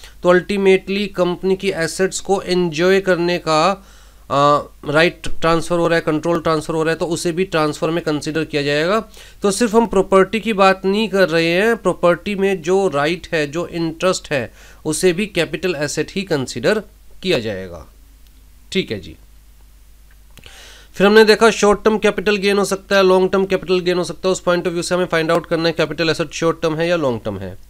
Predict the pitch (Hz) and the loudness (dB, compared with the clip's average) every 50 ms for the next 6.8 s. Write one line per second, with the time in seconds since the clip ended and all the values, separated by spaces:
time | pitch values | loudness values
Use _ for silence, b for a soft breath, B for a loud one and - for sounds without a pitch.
0 | B B B B B B B B B B - - 196 208 196 165 202 214 214 208 | B B B B B B B B B B 0 0 2 2 2 2 2 0 2 2
1 | 180 196 190 190 190 208 214 214 202 180 143 - - 143 165 175 185 196 190 175 | 4 4 4 4 4 2 2 0 0 -2 -6 -10 -8 -4 0 2 2 2 2 2
2 | 151 143 170 170 170 185 190 190 190 185 180 180 180 180 175 185 175 165 - 185 | 2 2 2 2 4 2 2 2 2 2 2 2 0 0 0 0 -2 -2 -2 -2
3 | 165 180 156 180 156 - - 170 170 175 185 196 190 196 - - - - 160 147 | -2 -2 -4 -4 -4 -4 -2 0 2 2 2 2 2 -2 -8 -20 -6 -4 -4 -2
4 | - 180 165 - - 156 - - 156 156 160 156 - - 196 214 220 - B B | -2 -2 -4 -2 -4 -6 -4 -2 0 0 0 0 0 0 0 0 0 -2 B B
5 | B B B B B B - 175 180 - 214 208 208 233 220 - - - 196 190 | B B B B B B -2 0 2 2 2 2 2 0 -2 -2 0 2 2 2
6 | 180 - 202 202 - - 202 208 202 196 190 190 190 196 208 202 | 4 2 -2 -4 -4 -2 0 2 4 6 4 4 4 4 2 2